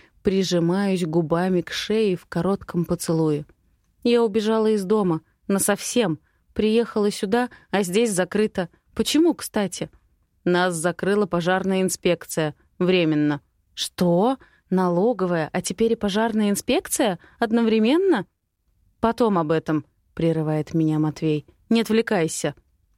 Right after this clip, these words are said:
Вдоль позвоночника колючим холодом проходит нехорошее предчувствие. Интуиция шепчет, что это не случайность.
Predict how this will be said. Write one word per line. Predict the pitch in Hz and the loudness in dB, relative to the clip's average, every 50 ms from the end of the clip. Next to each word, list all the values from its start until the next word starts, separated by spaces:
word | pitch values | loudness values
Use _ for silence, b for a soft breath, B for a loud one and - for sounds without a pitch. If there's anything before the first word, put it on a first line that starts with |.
| _ _ _ _ _ _ | _ _ _ _ _ _
Вдоль | - 170 170 160 156 202 226 240 | -6 -4 -2 0 2 2 2 0
позвоночника | 233 - 220 190 180 190 190 190 202 220 240 - - - 214 196 - 180 170 | -2 -4 -4 -4 -2 -2 -2 0 0 0 -2 -4 -2 -2 -2 -2 0 -2 -4
колючим | - - 175 180 190 190 - - 190 180 | -2 -2 0 0 0 -2 -2 -2 -2 -2
холодом | - - - 202 214 214 214 180 202 196 190 B B B B B B | -2 -2 -2 0 0 0 0 0 -2 -4 -4 B B B B B B
проходит | _ - 208 208 190 - - 208 214 202 190 202 - - | _ -2 -2 -2 -2 -2 -2 0 0 0 -2 -4 -4 -4
нехорошее | 196 185 170 - 185 180 185 196 208 190 - - - 190 180 | -4 -4 -2 -4 -4 -2 0 -2 -2 -2 -4 -4 -2 -2 -2
предчувствие. | 175 - 190 180 175 - - - - 185 165 - - - - - - - - _ _ _ _ _ _ _ - | -2 -2 -4 -4 -4 -6 -10 -4 -4 -4 -4 -4 -10 -12 -12 -12 -12 -12 -16 _ _ _ _ _ _ _ -2
Интуиция | 220 214 208 - 214 202 202 208 196 - - 190 185 | 0 0 2 2 0 0 0 0 -2 0 0 0 0
шепчет, | 185 - - 226 226 - - - 240 - - b b b b b b | 0 0 -2 -2 -2 -2 -6 -8 -8 -8 -8 b b b b b b
что | - - - - 190 170 - - | -12 -12 -2 0 0 0 0 -2
это | - 175 175 180 175 - 214 | -2 -2 0 -2 -2 -2 -2
не | 190 180 165 160 160 | 0 2 2 0 0
случайность. | - - - 185 170 - - 160 151 147 147 151 143 139 - - - - | -2 -6 -6 -6 -6 -4 -4 -4 -4 -4 -4 -6 -6 -8 -10 -16 -18 -20